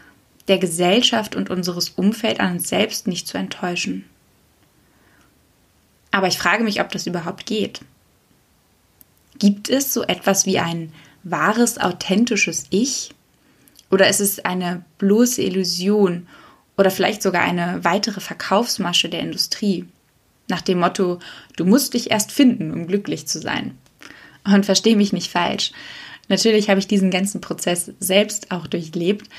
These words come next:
Deswegen finde ich es ja jetzt umso spannender, mir das Thema nochmal von einer anderen Perspektive aus anzuschauen. Und deswegen habe ich mal nachgeguckt. Und wenn man den Begriff Authentizität nachschlägt oder in meinem Fall googelt, bei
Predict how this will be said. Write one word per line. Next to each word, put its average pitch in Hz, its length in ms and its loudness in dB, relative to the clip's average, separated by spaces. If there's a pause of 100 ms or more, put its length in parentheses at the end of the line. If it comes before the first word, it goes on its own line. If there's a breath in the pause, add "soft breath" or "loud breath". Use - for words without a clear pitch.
(500 loud breath)
Deswegen 196 320 4
finde 240 220 6
ich 190 80 0
es - 60 -8
ja 185 60 -4
jetzt 185 280 -8
umso 202 240 2
spannender, 180 640 -2 (200)
mir 185 180 2
das 180 140 -4
Thema 180 260 2
nochmal 180 300 -2
von - 120 -2
einer 185 180 -2
anderen 190 480 4
Perspektive 185 680 0
aus - 140 -4
anzuschauen. - 640 -2 (760 loud breath)
Und 202 140 2
deswegen 247 260 4
habe 240 100 6
ich 240 100 2
mal 233 100 6
nachgeguckt. - 720 -2 (260)
Und 190 180 2
wenn 202 120 6
man 240 100 6
den 233 160 4
Begriff 226 320 2
Authentizität 196 840 -2
nachschlägt 202 640 2 (140)
oder 180 160 -4
in 180 80 -4
meinem 175 200 -2
Fall 170 240 -2
googelt, 214 400 2
bei 160 260 -6